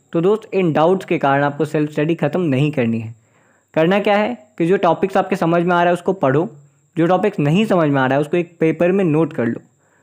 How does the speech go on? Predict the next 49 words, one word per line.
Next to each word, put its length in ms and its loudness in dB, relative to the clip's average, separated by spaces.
और 140 0
इस 180 0
तरीके 280 0
से 80 0
आपका 280 0
थर्ड 360 0
स्टेप 400 -4
ख़त्म। 280 -4
थर्ड 140 0
स्टेप 240 -4
क्या 120 2
है 300 -2
कि 120 0
slowly 500 0
अपने 240 -2
चैप्टर 360 -2
को 120 -2
पढ़ो, 520 -2
हर 140 2
एक 140 0
टॉपिक 300 -2
को 80 2
डिटेल 500 0
में 100 0
समझने 460 0
की 120 -2
कोशिश 360 -2
करो, 380 -2
जो 80 2
नहीं 320 2
समझ 280 2
में 160 2
आए 120 0
उसे 260 -2
पेपर 280 0
में 120 0
नोट 240 0
कर 140 -4
लो। 220 -10
This 180 0
is 140 0
our 180 2
third 220 -2
step। 140 -8
और 360 0
इस 180 0
स्टेप 320 -2
के 100 0
साथ 260 -2